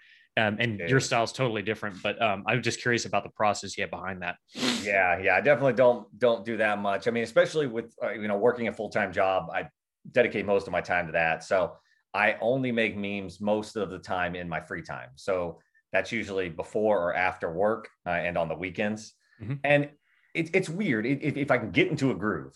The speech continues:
Speaker 2: if I can find content, if I'm scrolling through Imgur or I'm, I'm just, I'm, I'm finding a bunch of content on, um, Instagram where athletes are posting and I'm like,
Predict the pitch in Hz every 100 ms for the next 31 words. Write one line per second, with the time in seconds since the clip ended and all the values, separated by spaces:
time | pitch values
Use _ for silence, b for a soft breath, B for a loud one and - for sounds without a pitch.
0 | - 117 117 95 90 - 127 143 139 -
1 | 110 104 90 98 95 - - 131 131 127
2 | 117 123 117 113 110 110 107 101 101 b
3 | _ - 101 104 101 92 95 98 95 92
4 | 87 104 95 - 92 90 87 90 82 -
5 | 117 127 127 113 101 110 104 - 104 104
6 | 104 101 - 95 92 87 82 80 82 113
7 | 110 90 101 95 87 87 90 101 87 90
8 | 95 90 - 87 78 78 76